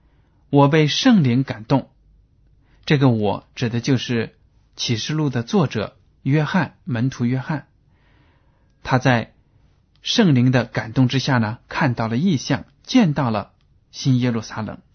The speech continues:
我被圣灵感动，天使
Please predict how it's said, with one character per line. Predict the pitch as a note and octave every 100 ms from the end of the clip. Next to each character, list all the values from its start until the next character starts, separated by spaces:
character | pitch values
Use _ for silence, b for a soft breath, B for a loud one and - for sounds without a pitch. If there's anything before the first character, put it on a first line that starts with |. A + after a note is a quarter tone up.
| _ _ _ _ _ _ _ b b b b b
我 | E3+ F3
被 | F#3
圣 | F3+ C4 F#3+
灵 | F3
感 | E3+ A2+
动， | D#3 C3 - _ _ _ _ -
天 | - F3+ F3
使 | - A#2+ -